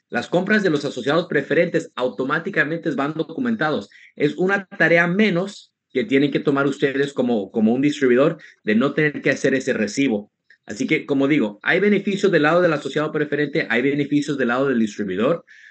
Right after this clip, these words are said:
pero el chiste es aprovecharlos, aprovecharlos ellos como, como clientes, poder obtener su producto a un mayor descuento, hasta el cuarenta por ciento de descuento.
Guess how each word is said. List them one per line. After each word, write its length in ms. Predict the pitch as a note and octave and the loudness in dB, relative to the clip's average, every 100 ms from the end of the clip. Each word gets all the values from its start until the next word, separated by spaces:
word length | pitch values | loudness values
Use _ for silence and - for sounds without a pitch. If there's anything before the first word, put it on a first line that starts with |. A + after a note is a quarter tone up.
| _ _ _ | _ _ _
pero 160 | - A#2+ | 0 2
el 80 | A2 | 0
chiste 260 | D3 C#3+ | 0 0
es 140 | - - | 0 -2
aprovecharlos, 1120 | A2 - A2 G#2 G2 C3+ A#2+ G2+ F2 - - - | -6 0 0 0 2 2 2 0 -6 -18 -18 -8
aprovecharlos 1000 | G#2+ A2 A2+ A2 B2+ D#3+ F3+ F3+ - _ _ - | -6 0 2 2 0 -2 -2 -6 -10 _ _ -6
ellos 360 | C3 D#3+ F3 - | 2 4 4 -2
como, 400 | C#3 B2+ A#2 G#2+ | -2 0 -2 0
como 260 | A#2 G#2+ | 0 0
clientes, 560 | B2 C3 D3+ E3 A3 - - | 0 0 0 -2 -4 -4 0
poder 240 | A2+ B2 | 2 2
obtener 340 | C#3 B2+ B2+ | 2 0 -2
su 140 | B2 - | -2 -2
producto 420 | A#2+ C3 C3 C#3 | 0 0 2 -2
a 100 | G2 | 0
un 180 | G#2+ D3+ | 2 2
mayor 340 | E3 D#3+ D#3 D3 | 2 2 0 0
descuento, 720 | D3+ _ - - D3 E3+ F3+ | -4 _ -14 -2 0 0 -2
hasta 200 | B2 A2 | -2 -6
el 80 | - | -4
cuarenta 440 | G#2+ G#2 A2+ - | 0 0 -2 -4
por 140 | G#2+ | -4
ciento 240 | G#2 C3+ C#3 | -4 -4 -2
de 140 | A#2+ | -2
descuento. 560 | G#2 - C#3 D3 G#3 | -2 0 0 0 -6